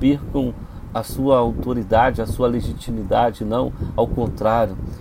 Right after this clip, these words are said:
eles ganham em reconhecimento de melhor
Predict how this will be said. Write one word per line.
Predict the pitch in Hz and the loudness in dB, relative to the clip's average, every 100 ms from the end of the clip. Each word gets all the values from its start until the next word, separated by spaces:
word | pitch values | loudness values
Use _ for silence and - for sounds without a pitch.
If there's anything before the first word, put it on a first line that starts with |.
| - | -6
eles | 113 113 110 101 | -2 -2 -2 -4
ganham | 110 120 139 135 107 - - - - | 0 2 4 4 0 -6 -10 -12 -8
em | 110 117 120 113 - - - | -2 0 0 0 -6 -10 -6
reconhecimento | 120 139 139 131 127 127 127 - 113 113 135 147 - 113 - - - - - - | 0 0 -2 -2 -2 -2 -4 -4 -2 0 0 -2 -6 -10 -10 -10 -10 -10 -10 -8
de | - - - - - - - - - - - | -6 -6 -8 -12 -12 -10 -10 -10 -12 -10 -2
melhor | 123 117 113 131 147 | 2 2 6 8 6